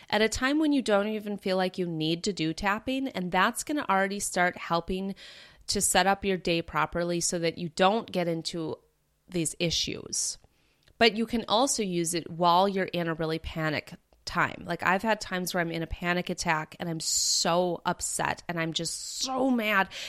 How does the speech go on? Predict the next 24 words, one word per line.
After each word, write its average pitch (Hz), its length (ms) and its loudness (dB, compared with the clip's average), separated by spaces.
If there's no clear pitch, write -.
and 196 100 -2
I 185 100 2
can't 196 320 2
even 214 180 0
imagine 185 360 -2
how 180 140 -4
I'm 170 100 -4
gonna 175 140 -4
go 160 220 0
on 151 200 -2
in 196 140 -4
life. 226 340 -4
So - 160 0
I 180 80 4
quickly 254 500 2
pull 190 200 -2
up 175 160 2
a - 40 -6
tapping 175 480 -2
video 196 440 0
and 170 100 -2
I 160 120 0
do 160 260 -2
it, 220 260 0